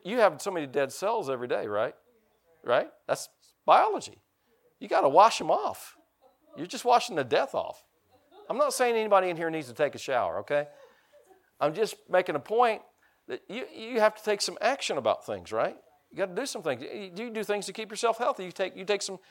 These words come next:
action. Maybe take a vitamin. I don't know. Or, or, or maybe, maybe you, uh, drink some kind of, you know, special water, or you, you, uh, you eat some ki-, kind of, maybe you eat prunes. I don't know.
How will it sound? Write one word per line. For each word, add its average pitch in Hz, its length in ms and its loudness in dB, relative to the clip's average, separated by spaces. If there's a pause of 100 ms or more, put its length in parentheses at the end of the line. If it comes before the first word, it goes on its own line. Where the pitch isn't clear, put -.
(100)
action. 240 300 0
Maybe 247 180 4
take 220 220 6
a 147 40 4
vitamin. 127 540 2
I 110 100 2
don't - 180 0
know. 127 240 0 (320)
Or, 135 320 6
or, 143 320 4
or 143 120 4
maybe, 214 460 0 (260)
maybe 208 420 0
you, 208 440 -8 (180)
uh, 156 280 2
drink 131 400 -2
some 190 180 -6
kind 175 240 0
of, - 240 -6 (680)
you 143 160 -4
know, 139 240 2
special 160 460 0
water, 127 400 10
or 101 260 0
you, 151 320 -4 (320)
you, 139 280 0
uh, 107 440 8 (680)
you 147 220 -4
eat 196 260 -2
some 151 440 4
ki-, - 120 -10 (140)
kind 160 260 4
of, 110 200 4
maybe 202 200 2
you 185 80 -4
eat 175 200 -6
prunes. 110 500 -2
I 117 120 0
don't 147 160 -8
know. 113 220 -12